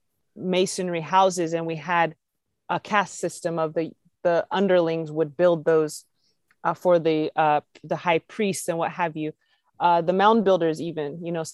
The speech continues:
some of my friends from the mound building society say that that was a, a time of hierarchy where the priests would sit on top of the mounds in the Mississippian cultures and there was underlings below them. And think, I think about Rome, you know,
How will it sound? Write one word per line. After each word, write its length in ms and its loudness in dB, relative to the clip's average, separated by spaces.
some 360 -8
of 160 -4
my 340 -2
friends 500 -2
from 180 -4
the 60 -2
mound 240 0
building 240 0
society 500 0
say 240 -2
that 180 -2
that 160 2
was 200 -2
a, 100 -2
a 60 -8
time 340 -4
of 120 -6
hierarchy 580 0
where 140 0
the 100 -4
priests 460 -8
would 140 -6
sit 180 -4
on 80 -2
top 280 0
of 60 -6
the 80 -2
mounds 540 -4
in 100 -4
the 80 -4
Mississippian 600 -8
cultures 460 -4
and 160 -8
there 120 4
was 160 2
underlings 540 0
below 300 4
them. 160 -4
And 400 2
think, 220 0
I 100 0
think 180 -2
about 240 6
Rome, 380 4
you 80 -2
know, 260 0